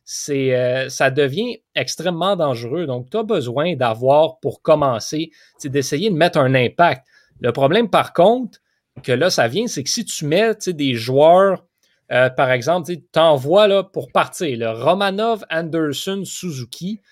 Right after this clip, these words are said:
ben, défensivement, ça se peut que ça fasse peur un petit peu. Les Canadiens, je trouve, depuis le début de la saison, ne savent pas ou ont beaucoup de misère à défendre en prolongation.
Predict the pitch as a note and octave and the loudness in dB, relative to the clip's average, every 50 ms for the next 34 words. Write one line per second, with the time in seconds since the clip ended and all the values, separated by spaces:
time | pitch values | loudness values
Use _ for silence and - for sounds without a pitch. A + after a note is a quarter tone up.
0 | _ _ _ _ _ _ - C3 C3+ D3+ E3 - - _ _ _ _ _ _ _ | _ _ _ _ _ _ 0 2 2 4 2 0 -4 _ _ _ _ _ _ _
1 | _ _ _ _ _ _ _ _ _ - - B2+ D#3+ F3 F#3 F3+ - A#3+ C4+ B3 | _ _ _ _ _ _ _ _ _ -14 -4 2 4 4 4 4 2 2 2 2
2 | - - C4 A3 F3 D3+ B2+ B2 C#3 D#3 G3 C4 C#4+ - - F3 C3+ B2 - - | 0 -2 -2 -2 -2 -2 -4 -2 -2 0 0 0 -2 -2 -4 -4 -6 -6 -8 -8
3 | - F#3 A3 B3 A#3 - - E3 A#2+ - - F3+ D#3+ D3 - - E3+ F3+ G#3+ G#3 | -6 -6 -4 -4 -6 -6 -6 -6 -6 -2 -2 -2 -2 -2 -2 -2 0 0 2 0
4 | F#3 D3 B2 - - - - - A3+ A3+ F3+ - - _ _ _ - C#3+ - G#3 | 0 -4 -6 -8 -10 -8 -4 -4 -4 -4 -4 -8 -12 _ _ _ -18 -8 -6 -2
5 | A#3+ C4 B3 E3+ F3 C#4 C#4+ A#3+ D3+ B2+ E3 E3+ - - C#3 E3 A3 A#3 F#3+ D#3 | 0 0 0 0 -2 -2 -4 -2 -2 0 -2 -2 -2 -4 -8 -8 -10 -8 -8 -8
6 | C3 - D3 C3+ C#3 C#3 D3+ G#3+ G#3 F3 C3+ B2+ - C#3 A#2 A2 D3 E3+ G3+ G3+ | -8 -8 -8 -6 -6 -6 -4 -2 -2 -2 -2 0 0 -2 0 0 0 0 0 -2
7 | - _ - - - _ _ _ _ _ _ - C#3+ C#3+ D#3 C3+ - - - - | -6 _ -20 -20 -20 _ _ _ _ _ _ -4 0 0 2 2 0 0 0 2
8 | G#3 A#3 B3 A3 - - - D#3 E3+ F#3+ G#3+ G#3+ G#3 - - - - C3+ C3+ B2 | 4 4 2 2 0 -2 -2 2 2 4 2 2 0 -4 -8 -4 -2 -2 -2 -2
9 | A#2+ E3+ F#3 F#3+ C4+ A3+ E3 C3+ D3+ F#3+ G#3+ G3 D3 A#2+ A2+ A2+ A2 C3 F3 G3+ | -4 -8 -6 -4 -4 -4 -2 -2 -2 -2 -2 0 -2 -4 -4 -6 -6 -4 -2 -2
10 | F#3+ G3+ - E3+ D#3+ F3+ F3+ D#3+ C3 A2+ C3+ - - - A#2 A2 - - C3+ B2+ | -2 -2 -2 -2 -2 0 -2 -4 -6 -8 -10 -12 -12 -12 -12 -12 -8 -6 -4 -4
11 | B2+ C3 B2 B2+ A#2+ A2+ A2 - - D3 C#3+ D#3 | -4 -2 -2 -2 -2 -2 -4 -6 -6 -6 -6 -6